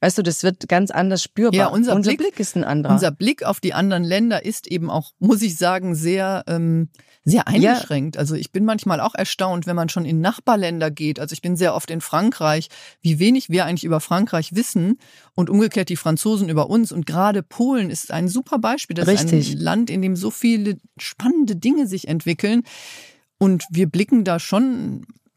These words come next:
Speaker 2: noch immer ein bisschen von
Speaker 1: Ja,
Speaker 2: oben
Speaker 1: interessant ja
Speaker 2: auf
Speaker 1: auch, dass
Speaker 2: Polen
Speaker 1: Fidesz
Speaker 2: herab,
Speaker 1: hat
Speaker 2: ne?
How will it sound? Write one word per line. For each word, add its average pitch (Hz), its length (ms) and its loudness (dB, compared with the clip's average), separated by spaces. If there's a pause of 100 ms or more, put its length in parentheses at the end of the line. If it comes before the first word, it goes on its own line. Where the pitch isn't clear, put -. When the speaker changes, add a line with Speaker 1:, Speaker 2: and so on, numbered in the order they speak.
(120)
Speaker 2:
noch 185 300 0 (240)
immer 190 320 0
ein 170 140 -2
bisschen 196 280 -2
von 175 160 0
Speaker 1:
Ja, 202 60 6
Speaker 2:
oben - 60 6
Speaker 1:
interessant 208 460 2
ja 233 80 2
Speaker 2:
auf 196 60 -2
Speaker 1:
auch, - 40 -14
dass 185 180 0
Speaker 2:
Polen 165 160 2
Speaker 1:
Fidesz 208 240 2
Speaker 2:
herab, 147 120 -2
Speaker 1:
hat 196 120 -2
Speaker 2:
ne? 185 80 2